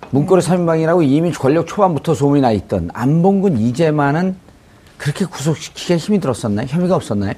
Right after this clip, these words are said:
Speaker 1: 그들도 국-, 그 직권남용 등의 혐의를 찾으면 찾을 수 있었을 텐데. 그 처음에 이 사건이 불거졌을 때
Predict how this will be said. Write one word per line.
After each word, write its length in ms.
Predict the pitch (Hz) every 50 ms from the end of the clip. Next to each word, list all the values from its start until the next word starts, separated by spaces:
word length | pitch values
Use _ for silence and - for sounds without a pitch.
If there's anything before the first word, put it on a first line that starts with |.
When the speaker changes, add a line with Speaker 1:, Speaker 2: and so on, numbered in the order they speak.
| - - - - - - - - - - - - - - -
Speaker 1:
그들도 480 | - 147 139 185 214 214 175 220 208
국-, 180 | - - 127 107 - - - -
그 220 | - 156 156 151
직권남용 600 | - - - - 180 160 143 131 117 113 107 95 92 - - _ - _ _ - _ - _ _ - - - - - -
등의 320 | - 151 185 208 220 208
혐의를 240 | 190 196 202 202 196
찾으면 320 | - - - - 233 233 -
찾을 220 | - 180 202 196
수 160 | - - 208
있었을 400 | 139 - - 147 117 - - 98
텐데. 340 | - 110 107 101 90 90 - - - - - - - - - - - - - - -
그 120 | 208 196
처음에 480 | - - - 262 254 294 277 277 262 254
이 140 | 202 202 196
사건이 460 | - 151 151 - - - 214 220 196
불거졌을 480 | 160 175 185 185 180 160 151 - - -
때 100 | 214